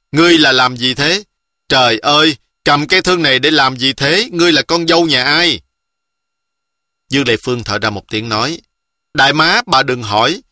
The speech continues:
Ta không giấu gì ngươi, từ hôm qua ta vẫn chưa ăn cơm, cũng không được ngủ. Ta là, ờm, ta có gấp. Ta muốn tìm một người, người ấy rất già, họ Phí,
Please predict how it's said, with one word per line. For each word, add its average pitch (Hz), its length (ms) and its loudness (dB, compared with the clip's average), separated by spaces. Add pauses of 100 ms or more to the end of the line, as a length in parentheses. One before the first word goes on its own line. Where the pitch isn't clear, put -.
(180)
Ta 151 440 2 (140)
không 165 240 0
giấu 185 140 2
gì 151 140 0
ngươi, 139 240 0
từ 127 160 -2
hôm 139 200 -6
qua 147 220 2
ta 143 200 -2
vẫn 117 160 -4
chưa 139 180 0
ăn 123 160 -2
cơm, 131 340 0 (220)
cũng 180 160 2
không 190 180 -2
được 120 180 -2
ngủ. 120 320 0 (320)
Ta 185 120 4
là, 135 480 2 (340)
ờm, 135 600 0 (180)
ta 139 540 2 (120)
có 156 180 2
gấp. 196 220 -2 (340)
Ta 139 240 4
muốn 180 180 -6
tìm 127 200 -2
một 117 180 -6
người, 113 340 0
người 120 240 -2
ấy 143 160 2
rất 220 240 -2
già, 110 420 0
họ 107 220 -2
Phí, 165 380 -2